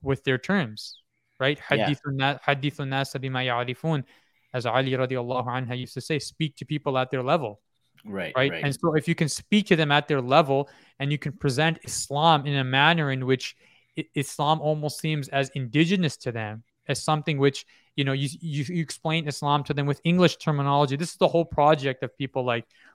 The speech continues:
Speaker 1: Sheikh Hamza Yusuf, Doctor Omar Farouk Abdullah, Doctor Abdul Hakim Arad, which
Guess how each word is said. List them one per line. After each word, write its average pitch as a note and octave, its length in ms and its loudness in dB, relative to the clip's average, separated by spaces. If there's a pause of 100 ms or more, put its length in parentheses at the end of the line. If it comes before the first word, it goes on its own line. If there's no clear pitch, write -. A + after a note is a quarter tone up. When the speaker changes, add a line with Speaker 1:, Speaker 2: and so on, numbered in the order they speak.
(220)
Speaker 1:
Sheikh B2+ 200 -6
Hamza B2+ 280 -4
Yusuf, B2+ 480 -2
Doctor B2 340 -2
Omar B2+ 220 -4
Farouk B2+ 280 -4
Abdullah, B2 560 -2
Doctor B2+ 280 -4
Abdul B2 180 -6
Hakim B2+ 400 -4
Arad, B2+ 380 2 (300)
which D3 320 6